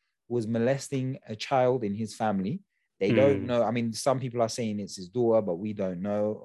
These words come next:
Speaker 1: Um, and I haven't read anywhere where it's, like, a reliable source that says it's his daughter.
Speaker 2: Hmm.
Speaker 1: But, uh, Joe Rogan was saying that it's his daughter and,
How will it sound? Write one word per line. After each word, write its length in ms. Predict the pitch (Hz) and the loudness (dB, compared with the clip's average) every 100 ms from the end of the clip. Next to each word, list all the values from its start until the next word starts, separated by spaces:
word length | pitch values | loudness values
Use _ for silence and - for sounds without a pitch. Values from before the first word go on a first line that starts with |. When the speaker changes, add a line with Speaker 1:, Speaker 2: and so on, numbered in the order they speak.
| 95 | -8
Speaker 1:
Um, 300 | 95 95 90 | -6 -8 -8
and 120 | 92 98 | -8 -6
I 80 | |
haven't 280 | 98 104 90 | -6 -6 -4
read 160 | 95 92 | -4 -4
anywhere 340 | 92 90 90 | -4 -4 -4
where 240 | 85 85 82 | -4 -6 -6
it's, 240 | 78 - | -10 -14
like, 160 | 82 90 | -14 -14
a 40 | |
reliable 420 | 85 90 90 82 | -8 -4 -4 -6
source 320 | - 92 90 | -10 -8 -8
that 160 | - 78 | -8 -12
says 220 | 101 92 | -8 -8
it's 160 | 95 - | -8 -10
his 120 | 95 | -12
daughter. 460 | 90 98 95 104 113 _ _ _ _ | -6 -6 -6 -8 -12 _ _ _ _
Speaker 2:
Hmm. 260 | 120 104 92 | -6 -6 -4
Speaker 1:
But, 260 | 90 101 - | -2 -2 -2
uh, 160 | 95 98 | -6 0
Joe 200 | 127 123 | 4 6
Rogan 440 | 120 117 110 101 | 6 4 2 0
was 200 | 101 95 | -2 -2
saying 400 | - 101 95 92 | -2 -2 -2 -4
that 220 | 90 78 | -4 -6
it's 180 | 87 80 | -8 -12
his 140 | 90 | -16
daughter 420 | 82 98 92 95 85 | -10 -10 -8 -8 -6
and, 320 | 82 82 87 | -8 -10 -14